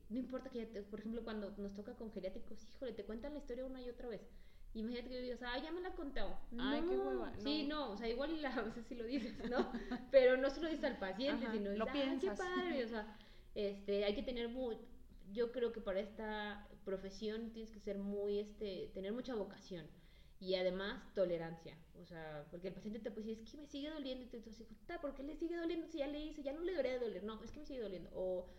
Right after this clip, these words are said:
Speaker 1: a veces me ha pasado de, "¿Cómo se siente?". "Igual". Y tú, "Chinga, pues ya le hice esto", ¿no? Y a veces, "No,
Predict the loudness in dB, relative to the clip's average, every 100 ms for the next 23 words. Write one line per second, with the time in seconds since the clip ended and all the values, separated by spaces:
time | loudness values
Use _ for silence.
0 | -16 -10 -2 2 2 2 -2 0 2 2
1 | 2 0 0 2 0 -2 -4 -4 -4 -4
2 | -6 -8 -8 2 4 4 2 -2 -4 -6
3 | -6 -8 -12 -14 -14 -14 -12 -10 -10 -6
4 | -4 -4 -2 -2 -2 -2 -2 -2 -4 -6
5 | -8 -8 -8 -8